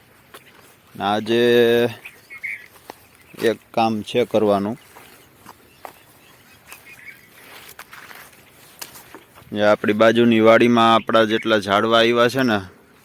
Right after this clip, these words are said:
તીરખા બધાય, એ બધાય હોરી નાખવાના છે, એટલે નડે નહીં કોઈ બીજાને. કોઈ કીધું નથી કે અમને નડે છે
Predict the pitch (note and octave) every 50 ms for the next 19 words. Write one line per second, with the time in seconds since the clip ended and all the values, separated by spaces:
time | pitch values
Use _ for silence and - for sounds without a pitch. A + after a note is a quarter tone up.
0 | _ - G#2+ G#2+ G#2+ - - - G#2 F#2+ G2 G2+ F#2 G2+ G2 G2+ G2 - - -
1 | _ _ - - - - - _ _ - G2+ G2+ G2+ F#2+ G#2 G2+ F#2+ - A#2 A2+
2 | G#2+ G2+ F#2+ G2 F#2 F2+ - - F#2 F2+ F2+ E2+ F2 G2+ G2+ F#2 - - - -
3 | _ _ _ _ _ - - _ _ - _ _ _ _ _ - - - - G2
4 | F2+ F#2 F2 F#2 G#2 A#2 A#2 A2+ G#2 G2 F#2+ F#2 F2 - - F#2+ F#2+ E2+ F2+ G2
5 | F#2 F#2 E2+ E2+ F2 E2+ E2+ E2+ - - _ _ _ _ _ _ _ _ _ -
6 | - - - - - _ _ _ _ _ _ _ - G#2+ A2 G#2+ F#2+ - - A2
7 | G2+ G#2 B2+ C3+ D#3 D#3 - D#3 C3+ A2 A2+ G#2+ G#2+ A#2 A2+ G#2 G2+ G2 G2+ A2
8 | A2+ A2 G2+ F#2+ F2+ G2+ G2+